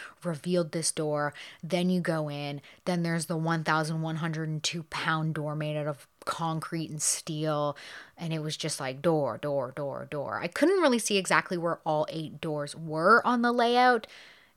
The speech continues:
And honestly, I, I don't need to know. Behind that bookshelf was a soundproof chamber. Then through another steel door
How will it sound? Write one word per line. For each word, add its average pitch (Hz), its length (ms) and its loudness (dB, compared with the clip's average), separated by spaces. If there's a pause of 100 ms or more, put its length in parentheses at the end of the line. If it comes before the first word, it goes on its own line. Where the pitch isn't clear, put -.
And 165 360 0
honestly, 156 520 -4
I, 147 160 -8 (320)
I 127 80 -8
don't 131 140 -10
need 117 160 -14
to - 100 -14
know. - 220 -12 (960)
Behind 254 420 6
that 247 220 10
bookshelf 165 560 2
was 165 160 -4
a 160 80 -4
soundproof 160 880 -2 (120)
chamber. - 680 -8 (500)
Then 202 680 4
through 180 200 2
another 165 880 8 (260)
steel 151 560 4
door 139 460 2